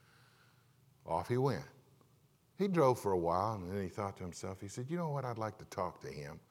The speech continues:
I want to thank him for riding with me. Man, he made the time go by so quick."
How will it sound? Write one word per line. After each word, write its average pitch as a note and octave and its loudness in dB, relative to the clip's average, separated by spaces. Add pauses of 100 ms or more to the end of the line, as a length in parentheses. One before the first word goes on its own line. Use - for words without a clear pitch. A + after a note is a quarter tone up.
(500)
I A2+ -2
want C#3 2
to G2 0
thank B2+ -2
him F2+ -2
for D#2 -6
riding F2+ 0
with C#2 -6
me. D#2+ -8
Man, A#2+ -2
he F#2+ -4
made F#2 -2
the D#2 -6
time E2 -6
go C#2+ -8
by C#2+ -6
so C#2+ -12
quick." C#2+ -8